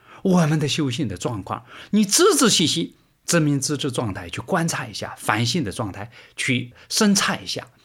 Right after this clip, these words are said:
发现所有念头几乎跟这个活的想法、不思的想法是挂钩的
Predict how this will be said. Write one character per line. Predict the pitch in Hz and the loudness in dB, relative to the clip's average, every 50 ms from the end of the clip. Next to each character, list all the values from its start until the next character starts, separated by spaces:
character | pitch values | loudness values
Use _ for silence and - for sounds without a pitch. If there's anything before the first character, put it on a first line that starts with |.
| _ _ _ _ _ _ | _ _ _ _ _ _
发 | - - 131 107 92 | -2 0 0 0 0
现 | - 117 90 - - _ _ - - - - - _ _ _ _ _ - | 0 -4 -4 -4 -6 _ _ -20 -20 -20 -20 -20 _ _ _ _ _ -6
所 | - - - - - 139 123 165 - | -2 0 0 2 2 2 4 4 4
有 | 254 190 | 4 2
念 | 101 98 95 92 | 2 0 -2 -4
头 | - 120 123 123 - - - - _ _ _ - | -4 -6 -8 -8 -12 -20 -20 -20 _ _ _ 0
几 | - - - 196 196 | 2 4 4 4 4
乎 | 175 135 156 - - _ _ _ _ _ - | 2 2 -2 -6 -8 _ _ _ _ _ -2
跟 | - - - 87 95 | 0 0 0 -2 -4
这 | - - 104 | -2 -4 -4
个 | 82 85 82 _ _ _ _ _ _ | -4 -6 -12 _ _ _ _ _ _
活 | _ - - - 110 107 113 | _ -16 -8 -2 0 0 0
的 | 117 131 123 | 0 -2 -4
想 | 117 - 90 - 90 110 | -4 -6 -6 -6 -8 -10
法、 | 120 - - _ _ _ _ _ - | -10 -12 -16 _ _ _ _ _ -2
不 | - - | 0 2
思 | 226 - 220 - | 4 4 2 2
的 | - | 0
想 | 90 - - 85 95 | -2 -4 -4 -6 -10
法 | 92 92 87 | -10 -10 -12
是 | 82 - | -12 -12
挂 | - - 101 82 82 | -10 -10 -8 -8 -8
钩 | - - - - _ | -10 -12 -16 -16 _
的 | - | -20